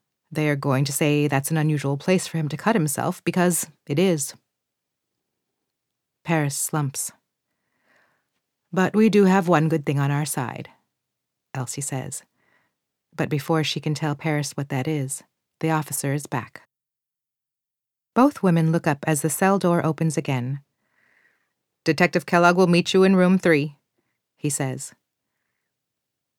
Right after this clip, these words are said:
Elsie packs up her briefcase. "Answer all her questions unless I direct you not to, in which case you stop talking immediately." Got it. As they follow the officer down the hallway,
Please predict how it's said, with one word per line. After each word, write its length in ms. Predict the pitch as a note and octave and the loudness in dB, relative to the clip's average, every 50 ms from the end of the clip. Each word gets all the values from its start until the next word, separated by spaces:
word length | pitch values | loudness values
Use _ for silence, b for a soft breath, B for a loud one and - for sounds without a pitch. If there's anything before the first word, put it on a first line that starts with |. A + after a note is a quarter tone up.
| _ _ | _ _
Elsie 300 | - F#3 F#3 - - - | 0 0 0 0 -2 -2
packs 320 | - - F#3 F3 - - | -2 0 -2 -2 -2 -4
up 120 | E3+ D#3+ - | -6 -4 -4
her 60 | F3+ | -4
briefcase. 680 | C#3+ D3 C#3 C3+ - - - B2+ - C3+ - - - - _ _ _ _ _ _ _ _ _ _ _ _ _ _ _ _ _ _ _ _ _ _ _ _ _ _ _ _ | -2 -2 -2 -4 -4 -8 -10 -10 -10 -10 -12 -16 -18 -20 _ _ _ _ _ _ _ _ _ _ _ _ _ _ _ _ _ _ _ _ _ _ _ _ _ _ _ _
"Answer 340 | - A3 B3+ C4 B3 - C#4+ | 6 6 6 6 6 6 8
all 180 | C4 A3+ A3 A3+ | 8 8 8 8
her 100 | A#3+ A3+ | 6 4
questions 400 | - F3 D#3 - - F3 F3 E3+ | 4 4 2 2 2 2 2 2
unless 320 | F3 E3+ E3 D#3+ D#3 - - | 2 4 2 2 0 0 2
I 180 | - F#3+ F#3+ G#3 | 4 6 6 6
direct 300 | F#3+ F#3+ F3 E3+ E3+ - | 4 4 2 2 2 0
you 60 | F#3+ | 0
not 200 | F3 D#3 A#2+ - - | 2 0 0 -2 -4
to, 220 | - C3 B2+ C#3+ b b b b | -4 -4 -4 -6 b b b b
in 160 | - C#3+ E3 D#3+ | -2 0 2 4
which 200 | F3 F#3+ - - | 4 2 2 2
case 320 | - E3 E3+ G3+ - - | 2 4 4 4 4 2
you 80 | D#3+ F3+ | 2 2
stop 320 | - - - F#3 F3+ - | 2 4 4 4 4 4
talking 460 | - F#3 E3 E3 - D#3+ D3 C#3+ C#3 - _ _ _ _ | 2 2 2 2 0 -2 -2 -2 -4 -6 _ _ _ _
immediately." 640 | - E3+ E3+ E3+ E3 D3+ D3 - - C#3 C#3 C3+ - - _ _ _ _ _ _ _ _ _ _ _ _ _ _ _ _ _ _ _ _ _ _ _ _ _ _ _ _ _ _ _ _ _ _ | 0 2 4 4 4 2 2 0 -2 -4 -6 -6 -8 -12 _ _ _ _ _ _ _ _ _ _ _ _ _ _ _ _ _ _ _ _ _ _ _ _ _ _ _ _ _ _ _ _ _ _
Got 220 | - E3 C#3+ B2 | -2 -2 -2 -2
it. 200 | B2 - - - - _ _ _ _ _ _ _ _ _ _ _ _ _ _ _ _ _ _ _ _ _ _ _ _ _ - | -4 -8 -12 -18 -20 _ _ _ _ _ _ _ _ _ _ _ _ _ _ _ _ _ _ _ _ _ _ _ _ _ 0
As 160 | - G3 F3 | 0 2 2
they 80 | - G3+ | 2 2
follow 320 | F3+ - G#3+ G#3+ A#3 C4 | 4 4 4 6 6 6
the 120 | B3+ B3 G#3+ | 4 4 4
officer 400 | F#3+ F3+ F3 - - - F#3 F3+ | 4 2 0 -2 -2 0 0 2
down 280 | C#3+ E3+ D#3+ E3 E3 | 2 2 2 4 4
the 80 | E3+ F3 | 2 2
hallway, 500 | D#3 D#3+ D3 C#3 C3+ C#3 C3+ C3+ D3+ b | 4 2 2 2 2 -2 -4 -4 -6 b